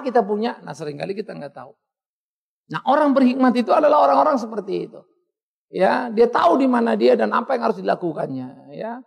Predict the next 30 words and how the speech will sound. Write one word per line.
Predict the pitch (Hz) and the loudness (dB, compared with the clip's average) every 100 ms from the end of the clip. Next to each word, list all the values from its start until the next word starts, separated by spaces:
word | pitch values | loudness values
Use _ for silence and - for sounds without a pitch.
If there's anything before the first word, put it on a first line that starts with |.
| _ | _
Dia | - 226 | 2 4
tidak | 262 214 | 4 2
sedang | - 202 220 214 | 0 0 -2 -2
berjalan | 202 208 214 240 - 277 | -8 -4 0 0 0 -2
mengikuti | 233 220 220 190 226 | -4 -4 -4 -10 -6
arus | 208 214 202 202 | -6 -6 -2 -2
yang | - | -2
ada | - 226 | -4 -4
di | 196 | -2
dalam | 175 170 | -2 -2
hidup | 156 156 151 | -4 -8 -12
ini. | 123 123 _ _ _ - | -14 -16 _ _ _ -4
Namun | 285 339 466 453 | 0 2 4 2
hikmat | 339 302 285 | 2 -2 0
manusia | 277 269 240 277 | 0 0 0 0
tadi | 220 220 - | 2 2 2
ada | 254 | 2
dalam | 202 202 202 | 2 0 0
keterbatasan | 220 214 190 185 - 233 180 143 | -4 -4 -2 -2 0 -2 -2 -6
sesuai | - 156 170 180 | -8 -8 -4 -2
hakikat | 165 170 170 170 | -2 -6 -10 -8
dirinya | 165 165 240 233 | -6 -6 -4 -4
yang | 254 - _ - | -6 -10 _ -6
terbatas. | 294 370 453 415 294 - _ _ _ _ | -2 -2 -4 -10 -18 -20 _ _ _ _
Maka | - - | -8 -4
kita | 370 392 392 | -4 -4 -4
juga | 240 | 0
bisa | 202 202 190 | 0 0 -2
salah | 240 - | -2 -4
dalam | 190 180 | -4 -6